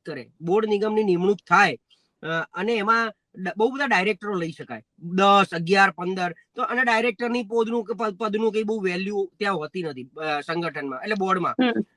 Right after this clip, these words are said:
Speaker 1: એ લોકોને બેસવા માટે ખુરશી પણ નથી હોતી, જગ્યા પણ નથી હોતી, અને બીજું કશું મળતું નથી, ખાલી ડાયરેક્ટરનું પદ હોય છે.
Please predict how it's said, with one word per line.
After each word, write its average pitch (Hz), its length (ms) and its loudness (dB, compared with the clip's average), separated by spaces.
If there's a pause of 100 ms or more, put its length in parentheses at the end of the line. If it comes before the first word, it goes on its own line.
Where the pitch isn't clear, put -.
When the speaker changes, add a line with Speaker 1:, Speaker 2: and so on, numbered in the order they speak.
Speaker 1:
એ 240 120 4
લોકોને 240 520 0 (260)
બેસવા 214 340 2
માટે 226 180 2
ખુરશી 196 380 -4
પણ 226 140 -2
નથી 220 220 -4
હોતી, 214 320 -6
જગ્યા 190 400 2
પણ 214 160 -2
નથી 160 280 -4
હોતી, 127 340 -12 (320)
અને 214 140 0
બીજું 233 240 0
કશું 185 240 -2
મળતું 240 340 2
નથી, 156 120 -6
ખાલી 208 240 2
ડાયરેક્ટરનું 208 520 0
પદ 196 260 0
હોય 135 160 -4
છે. 127 180 -14